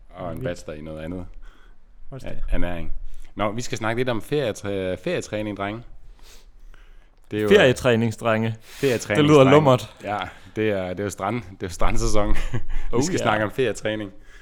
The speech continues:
Speaker 1: Der sidder en masse derude, der, der nok, øh, er på sommerferie, eller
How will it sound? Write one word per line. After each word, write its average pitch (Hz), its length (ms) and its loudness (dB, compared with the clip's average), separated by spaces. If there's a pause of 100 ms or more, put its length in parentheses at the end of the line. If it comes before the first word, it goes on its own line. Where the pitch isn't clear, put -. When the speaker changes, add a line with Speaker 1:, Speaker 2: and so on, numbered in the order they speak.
(160)
Speaker 1:
Der 101 100 -6
sidder 113 200 -2
en 101 60 -4
masse 104 260 -2
derude, 101 180 0
der, 95 280 0
der 87 140 -6
nok, 98 240 -4
øh, 87 140 -6
er 117 120 -4
på 117 200 -4
sommerferie, 104 500 -4
eller 85 340 -8